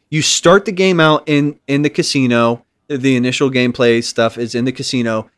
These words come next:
And then there, everything else is a flashback. And this is where, and I, and I'm, I talked about this a couple weeks ago, but this is where the game picks back up. And you actually start in, temporarily,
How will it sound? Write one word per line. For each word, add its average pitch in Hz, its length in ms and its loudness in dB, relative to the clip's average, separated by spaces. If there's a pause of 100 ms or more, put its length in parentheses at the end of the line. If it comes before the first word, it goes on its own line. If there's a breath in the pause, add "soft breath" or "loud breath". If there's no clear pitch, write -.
(160)
And 143 120 -2
then 135 160 0
there, 131 220 -2
everything 151 460 0
else 139 220 0
is 117 100 -6
a 117 40 -4
flashback. 127 640 -2
And 127 200 -4
this 131 320 -2
is 147 140 -4
where, 131 300 4
and 123 100 -4
I, 117 160 -4
and 123 120 -6
I'm, 123 220 -6 (100)
I 117 100 -10
talked 175 300 -4
about 139 180 -2
this 127 160 -8
a - 40 -20
couple 113 200 -10
weeks 131 220 -8
ago, 104 160 -6
but 104 160 -10
this 139 180 -6
is 147 120 -12
where 123 120 0
the 120 80 -2
game 101 280 -6
picks 104 220 -10
back 107 260 -6
up. 98 220 -6 (240)
And 117 80 -6
you 113 60 -2
actually 107 340 -4
start 120 580 -2
in, 117 440 -6 (420)
temporarily, 160 720 2